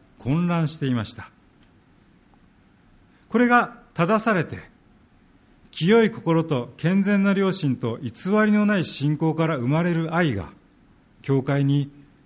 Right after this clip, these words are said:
実現されなければなりませんでした。そのために、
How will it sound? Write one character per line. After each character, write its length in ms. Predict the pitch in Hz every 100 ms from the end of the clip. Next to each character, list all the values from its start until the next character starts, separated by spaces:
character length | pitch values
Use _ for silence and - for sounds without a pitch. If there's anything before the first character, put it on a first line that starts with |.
| _
実 300 | 98 90 131
現 240 | 156 165 160
さ 100 | 156
れ 80 |
な 100 | 165
け 100 | 160
れ 80 | 135
ば 160 | 160 160
な 100 | 101
り 80 | 92
ま 120 | 90
せ 100 | 101
ん 80 | 90
で 80 |
し 100 | -
た。 180 | - - - _ _ _ _ _ _ _ _ _ _ -
そ 200 | - 208
の 120 | 233
た 120 | 226
め 120 | 226 226
に、 240 | 139